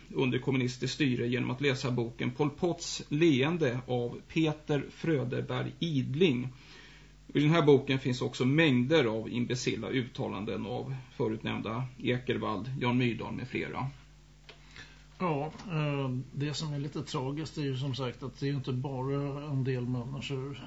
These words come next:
Speaker 2: eh, ute på den extrema marginalen som har haft såna här sympatier, utan precis som du nämnde så är det ju till och med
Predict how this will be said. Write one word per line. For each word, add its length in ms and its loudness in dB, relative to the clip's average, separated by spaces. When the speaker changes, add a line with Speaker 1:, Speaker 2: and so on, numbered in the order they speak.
Speaker 2:
eh, 480 -6
ute 260 -8
på 440 -10
den 280 -2
extrema 540 -4
marginalen 920 -4
som 240 -8
har 280 -6
haft 260 -8
såna 220 -2
här 80 -8
sympatier, 680 -4
utan 600 -8
precis 200 -6
som 160 -4
du 80 -6
nämnde 360 -4
så 140 -6
är 40 -4
det 80 -6
ju 60 -8
till 220 -6
och 60 -6
med 160 -6